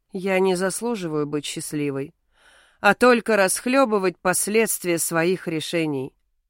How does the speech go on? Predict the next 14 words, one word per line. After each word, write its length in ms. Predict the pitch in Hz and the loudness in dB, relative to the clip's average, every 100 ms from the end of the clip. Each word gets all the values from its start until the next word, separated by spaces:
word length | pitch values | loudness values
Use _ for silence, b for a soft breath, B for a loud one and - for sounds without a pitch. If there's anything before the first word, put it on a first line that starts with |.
| _ _ _ _ _ - | _ _ _ _ _ -10
"Леша?" 680 | 190 190 175 165 - 240 - _ _ _ _ _ _ _ _ _ _ | -4 0 0 0 -6 -8 -10 _ _ _ _ _ _ _ _ _ _
Удивлению 800 | 202 180 185 180 180 170 170 185 | -4 0 0 2 2 2 2 2
нет 220 | 180 170 | 0 0
предела. 600 | - 180 170 196 165 160 _ _ _ _ _ 202 | -2 -2 0 -2 -2 -6 _ _ _ _ _ -4
Я 380 | 185 202 202 | 2 4 4
невольно 680 | 196 196 202 190 214 214 196 190 | 4 2 2 2 2 2 0 0
пячусь 520 | 208 202 - 202 - | 0 0 -2 -6 0
назад, 560 | 196 180 240 240 - b b b - | 0 0 0 -2 -4 b b b -14
глаза 560 | 180 196 190 180 220 196 | -2 2 2 2 0 0
тру. 380 | 185 170 139 - _ _ _ _ - | 0 0 0 -6 _ _ _ _ -8
Как 340 | 240 233 - | -2 -2 2
он 140 | 240 | 2
здесь 340 | 220 208 226 240 | 4 4 2 2
оказался? 800 | 220 240 226 226 185 - 160 | 2 2 4 4 2 -2 -4